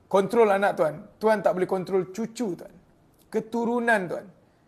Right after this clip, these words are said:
Dengan siapa dia kawan? Mungkin Tuan boleh kata kepada anak kita, "Kawan dengan orang baik," kita tak boleh kontrol cucu kita, kawan dengan orang baik-baik.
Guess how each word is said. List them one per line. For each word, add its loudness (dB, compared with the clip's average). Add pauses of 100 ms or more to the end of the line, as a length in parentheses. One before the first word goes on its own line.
(1040)
Dengan 0
siapa 2
dia 2
kawan? -6 (680)
Mungkin 0
Tuan 2
boleh 2
kata 4
kepada 2
anak 0
kita, 2
"Kawan 4
dengan 0
orang 4
baik," 4
kita -4
tak 2
boleh -4
kontrol 0
cucu -4
kita, -4 (320)
kawan 4
dengan -2
orang -2
baik-baik. -8